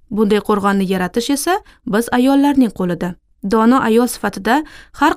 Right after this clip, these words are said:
qanday salbiy narsalardan qochishni o'rganing. Matallar kitobida ahmoq ayol o'z uyini o'zi buzadi deb yozilgan. Buzish esa oilani barbod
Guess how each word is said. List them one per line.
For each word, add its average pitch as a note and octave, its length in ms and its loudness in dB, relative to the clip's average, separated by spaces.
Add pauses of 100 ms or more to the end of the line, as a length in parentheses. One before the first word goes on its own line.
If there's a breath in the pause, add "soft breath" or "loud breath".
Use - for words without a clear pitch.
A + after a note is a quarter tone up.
qanday C#4 260 4
salbiy A#3+ 480 2
narsalardan G#3+ 540 -2
qochishni C4 460 -2
o'rganing. F3+ 360 -4 (320)
Matallar C#4+ 500 2
kitobida C4+ 340 0 (100)
ahmoq C#4 280 4 (100)
ayol G#3+ 280 2
o'z C4 180 2 (120)
uyini G#3+ 340 0 (280 soft breath)
o'zi C4 300 2
buzadi C#4 360 0
deb G3+ 180 -6
yozilgan. F#3 420 -4 (380)
Buzish G#3+ 320 0
esa E4 300 -2 (360 soft breath)
oilani B3 460 4
barbod A3+ 320 0